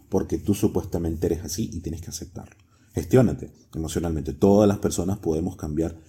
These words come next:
a lo largo de nuestras vidas. Todos vamos evolucionando.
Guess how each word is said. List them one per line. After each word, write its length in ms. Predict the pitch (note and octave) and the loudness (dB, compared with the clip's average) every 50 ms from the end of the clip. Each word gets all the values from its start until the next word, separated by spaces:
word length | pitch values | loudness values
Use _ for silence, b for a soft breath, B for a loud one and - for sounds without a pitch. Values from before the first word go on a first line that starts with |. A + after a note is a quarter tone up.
| B B B B B | B B B B B
a 80 | - F2+ | -2 -2
lo 120 | F2+ E2 | 0 2
largo 240 | E2 E2 E2+ F2+ F2+ | 2 2 2 0 0
de 60 | F2+ | 0
nuestras 300 | F2 D#2+ - - C#2+ C#2+ | -2 -4 -6 -6 -4 -2
vidas. 260 | G2 F#2+ F2 D#2 - - | 0 0 0 -2 -4 0
Todos 280 | - G2+ G2 G2+ G2+ G2 | 2 4 4 4 4 2
vamos 280 | A2 G#2 G2+ G#2 A2 | 2 2 2 2 0
evolucionando. 840 | G#2+ F#2 F2+ D#2+ D2+ D2 - - - E2 F#2 F#2 F#2 D#2+ C#2 C#2+ | 0 0 0 0 -2 -4 -6 -8 -8 -6 -4 -4 -4 -6 -6 -10